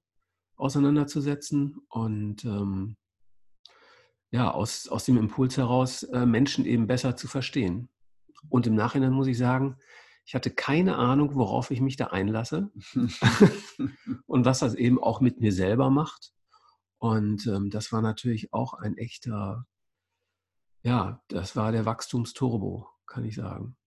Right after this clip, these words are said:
Also das war schon eine sehr intensive Erfahrung, die aber natürlich super, super fruchtbar war. Also ja, das ist, äh, sozusagen das Gold, auf das man stößt, wenn man sich traut,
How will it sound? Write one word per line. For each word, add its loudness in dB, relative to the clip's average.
Also -10
das -12
war -2
schon 2
eine 4
sehr 2
intensive 2
Erfahrung, 0
die 2
aber 0
natürlich -2
super, -2
super 0
fruchtbar -4
war. -4
Also -8
ja, 2
das -2
ist, -6
äh, 0
sozusagen 2
das 2
Gold, 4
auf -4
das -4
man 2
stößt, -6
wenn 0
man 2
sich -4
traut, -6